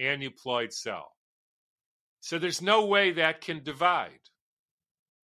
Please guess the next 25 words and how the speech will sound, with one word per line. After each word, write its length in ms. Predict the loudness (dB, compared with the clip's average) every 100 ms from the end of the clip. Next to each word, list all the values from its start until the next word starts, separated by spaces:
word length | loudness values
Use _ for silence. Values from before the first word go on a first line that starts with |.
| _ _ _ _ _ _ _ _ _
So 180 | -8 -4
that 300 | 2 0 0
tells 420 | -2 4 4 2
you 200 | -2 -4
already 580 | -2 2 4 4 2 0
the 140 | -4 -4
whole 240 | -2 -4
theory 560 | -6 -4 -2 0 -2 -4
of 160 | -6
cancer 580 | -6 -6 -6 -8 -10 -10
derived 540 | -10 -2 4 4 4 -2
from 340 | -6 -6 -6
growing 440 | -4 -2 0 -2
cells 720 | -8 -6 -2 -2 -2 -8 -16 -20 _ _ _ _ _ _
is 300 | -6 -4 -2
nonsense. 920 | 2 2 0 -6 -8 -8 -16 -20 -20 _ _ _ _ _ _
The 60 | -6
s-, 200 | -6 -6
cancer 460 | -4 -2 0 -2 -2
cells 360 | 4 4 4
aren't 280 | 0 0 -4
dividing. 600 | -8 -4 -6 -6 -14 -18 -20 _ _ _ _ _ _ _ _ _ _
They're 160 | -2 0
just 460 | 2 0 0 -10
being 380 | 0 2 2 -4